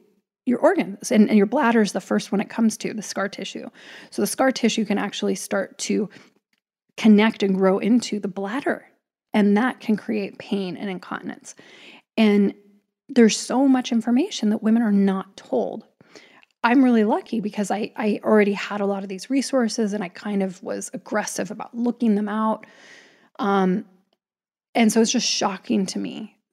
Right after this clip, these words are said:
that the,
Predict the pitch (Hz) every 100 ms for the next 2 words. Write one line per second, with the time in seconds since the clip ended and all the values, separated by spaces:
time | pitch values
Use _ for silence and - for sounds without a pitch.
0 | _ 208 185 - _ _ _ _ _ _
1 | _ _ _ _ _ _ _ _ _ _
2 | _ _ 226 233 208